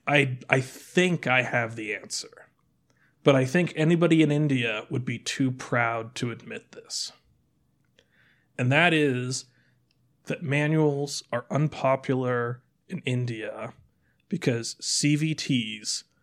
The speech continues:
are really helpful when you want to tow an incredibly inappropriate amount of weight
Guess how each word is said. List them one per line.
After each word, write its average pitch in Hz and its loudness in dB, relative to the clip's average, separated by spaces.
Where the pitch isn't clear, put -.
are 120 -4
really 147 0
helpful 127 -2
when 127 0
you 135 0
want 131 -2
to 135 -2
tow 123 -2
an 127 -2
incredibly 151 2
inappropriate 139 2
amount 117 -4
of 117 -12
weight 117 -6